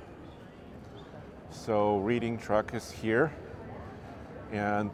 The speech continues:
one of the vehicles they're showing in their booth is the Lordstown Endurance,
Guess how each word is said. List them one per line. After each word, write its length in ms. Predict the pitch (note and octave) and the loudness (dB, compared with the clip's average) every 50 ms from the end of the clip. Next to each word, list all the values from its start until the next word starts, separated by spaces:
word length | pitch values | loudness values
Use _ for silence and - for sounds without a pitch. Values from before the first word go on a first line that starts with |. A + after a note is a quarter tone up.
| - G2+ | -2 4
one 160 | G#2 G#2+ A2+ | 4 6 6
of 80 | A#2+ G#2+ | 6 4
the 140 | A2 A2+ G2+ | 2 2 2
vehicles 480 | F#2 A2+ A2+ A2+ G#2+ - A#2 G#2+ F#2 | 4 4 4 4 4 4 2 2 4
they're 120 | A2 G#2 G2 | 2 2 2
showing 440 | - - A#2 A2 G#2 G#2 G#2+ G#2 | 0 2 4 4 4 4 4 2
in 100 | G2+ G2 | 0 0
their 160 | G2 G#2 A2+ A2+ | 0 2 0 2
booth 380 | G#2 G#2+ A2 G#2+ E2+ - - F#2 | 4 4 2 2 2 -2 -4 -4
is 160 | G2+ F#2 E2+ | -4 -2 -2
the 100 | G2 F#2+ | -2 0
Lordstown 680 | F2 F#2+ F#2+ G2 F2+ - - - G#2+ F#2+ F#2 F#2 F#2 | 2 4 2 2 2 -2 -4 0 2 4 4 4 2
Endurance, 640 | F2+ F2+ F2+ D#2 G2 G2+ G#2+ A#2 C#3+ C3+ - - - | 0 -2 0 2 2 4 4 2 0 -2 -6 -8 -10